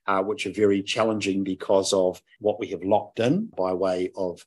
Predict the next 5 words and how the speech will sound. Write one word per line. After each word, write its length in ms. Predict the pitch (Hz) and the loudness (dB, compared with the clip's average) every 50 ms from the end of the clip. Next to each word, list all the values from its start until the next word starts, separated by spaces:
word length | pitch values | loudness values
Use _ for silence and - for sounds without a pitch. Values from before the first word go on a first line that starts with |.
| - | -14
inequities 680 | - 95 101 110 107 - 110 104 101 101 101 98 95 - | -10 -8 -8 -8 -6 -4 -2 -2 0 0 -2 -2 -4 -6
and 160 | 90 87 90 - | -10 -10 -10 -6
allocations, 800 | 110 101 98 - - 113 113 104 98 - - 101 98 95 - - | -4 -4 -4 -4 -2 -2 -2 0 -2 -2 -2 -2 -4 -4 -4 -6
et 80 | - - | -6 -4
cetera, 500 | - - 123 117 - - 120 110 101 | 0 0 0 0 2 2 2 2 2